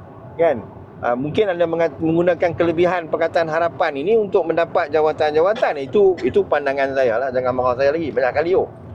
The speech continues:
Sebab orang mana kenal saya kan. Tapi apabila saya melihat, you know, apa nama,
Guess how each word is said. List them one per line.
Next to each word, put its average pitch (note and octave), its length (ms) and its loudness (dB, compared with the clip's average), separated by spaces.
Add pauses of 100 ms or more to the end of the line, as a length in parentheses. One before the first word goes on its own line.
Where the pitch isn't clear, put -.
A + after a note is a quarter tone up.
(400)
Sebab B2 160 0
orang C3+ 220 0
mana D#3+ 180 0
kenal D3 320 0
saya F3 240 4
kan. F3 160 -2 (480)
Tapi A3+ 160 0
apabila B3+ 320 2
saya A3+ 240 2
melihat, G#3 480 -2 (1040)
you D#3 80 2
know, G3+ 240 2 (400)
apa F#3 240 0
nama, G3 320 2